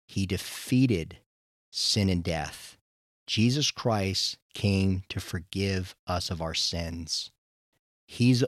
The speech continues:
he and he alone can forgive sins. So what Jesus is proclaiming to the disciples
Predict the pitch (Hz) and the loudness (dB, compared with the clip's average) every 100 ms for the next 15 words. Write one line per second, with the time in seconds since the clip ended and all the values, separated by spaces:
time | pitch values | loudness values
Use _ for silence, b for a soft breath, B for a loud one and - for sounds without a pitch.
0 | _ - - - 147 165 165 110 98 127 | _ -16 -12 0 4 4 2 0 2 2
1 | 127 107 104 117 120 107 87 85 80 80 | 2 4 4 4 4 2 -2 -6 -6 -6
2 | - 82 78 - - - _ B B B | -4 -4 -8 -8 -10 -10 _ B B B
3 | - 113 95 113 139 175 147 139 113 - | 0 0 2 4 4 6 2 2 -2 -2
4 | - - 143 160 175 98 76 80 - 104 | -6 -4 2 6 6 6 2 -4 -2 0
5 | 117 113 - 127 156 - 73 65 - - | 2 2 2 2 0 -2 -10 -8 -10 -12